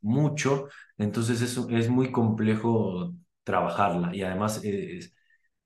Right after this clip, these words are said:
es diferente para cada persona y depende de diferentes factores como hablamos en, en el inicio.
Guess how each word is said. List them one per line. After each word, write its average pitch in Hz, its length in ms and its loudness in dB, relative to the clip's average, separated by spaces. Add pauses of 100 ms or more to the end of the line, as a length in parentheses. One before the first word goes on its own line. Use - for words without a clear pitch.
(320)
es 104 180 2
diferente 104 520 0
para - 260 -4
cada 98 240 0
persona 98 580 -6 (200)
y 101 120 -4
depende 104 360 0
de 107 60 6
diferentes 104 440 0
factores 104 460 0
como 92 220 -4
hablamos 92 440 -4
en, 90 280 -6
en 98 120 -8
el 95 120 -4
inicio. 107 360 0